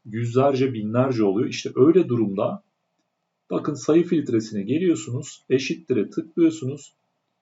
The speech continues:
Eşittire tıkladıktan sonra buraya eşit olmasını istediğiniz değeri yazıyorsunuz. Bakın yazdıktan sonra tamama tıkladınız. Beşe eşit olan hiç otel yokmuş.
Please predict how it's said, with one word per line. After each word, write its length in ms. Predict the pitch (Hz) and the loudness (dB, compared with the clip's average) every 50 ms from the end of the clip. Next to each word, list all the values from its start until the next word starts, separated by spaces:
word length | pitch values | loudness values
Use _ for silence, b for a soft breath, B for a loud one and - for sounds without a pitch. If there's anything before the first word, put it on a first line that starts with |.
| _ _ _ _ | _ _ _ _
Eşittire 520 | - 143 147 - 208 - - 185 170 139 123 | -4 -4 -4 -4 -4 -4 0 0 0 2 2
tıkladıktan 680 | - 170 - - 175 175 151 127 - - 147 151 151 | 0 -2 -2 -2 -2 -2 -2 -4 -4 -4 -4 -4 -4
sonra 480 | - - - 175 170 151 139 156 147 156 | -6 -8 -4 -4 -2 -2 -2 -2 0 0
buraya 300 | 165 170 165 147 - 156 | 2 2 2 2 2 0
eşit 260 | 160 - 185 - 160 | -2 -2 -4 -4 0
olmasını 460 | 160 165 165 165 156 131 120 135 143 | 2 2 2 0 -2 -4 -6 -6 -8
istediğiniz 560 | 165 170 - - 135 127 127 123 120 110 117 | -10 -6 -2 -2 0 0 0 0 -2 0 2
değeri 300 | 160 170 156 135 135 160 | 2 4 4 4 2 2
yazıyorsunuz. 720 | 151 139 127 120 113 113 101 - - - - 85 - - _ _ - | 2 2 0 0 0 -2 -2 -2 -4 -12 -18 -20 -20 -20 _ _ -10
Bakın 200 | 165 160 165 156 | -8 -8 -8 -6
yazdıktan 640 | 151 165 160 165 160 160 175 170 - - 175 170 | -4 -2 -2 -2 -2 -2 -8 -8 -6 -6 -6 -6
sonra 360 | 156 - - 110 101 101 98 - | -6 -8 -8 -6 -6 -6 -6 -6
tamama 420 | - - - 143 131 110 98 95 | -6 -6 -6 -4 -4 -4 -6 -6
tıkladınız. 800 | - - 160 - - 147 135 131 123 117 135 165 - - - _ _ _ _ _ _ _ _ _ _ _ _ _ _ _ _ _ _ _ _ - | -6 -8 -8 -4 -4 -4 -4 -2 -2 -4 -4 -4 -6 -10 -16 _ _ _ _ _ _ _ _ _ _ _ _ _ _ _ _ _ _ _ _ 0
Beşe 280 | 139 156 - - 202 | 0 2 2 2 2
eşit 340 | 190 180 175 - - 214 - | 4 4 2 2 0 2 4
olan 320 | 208 185 160 131 107 101 | 4 6 6 4 2 0
hiç 220 | - 190 185 - - | -2 -4 -2 0 0
otel 340 | 139 123 - 101 92 87 87 | 0 0 0 -4 -4 -4 -4
yokmuş. 560 | 90 85 85 _ _ _ - - - - | -6 -6 -8 _ _ _ -20 -20 -20 -20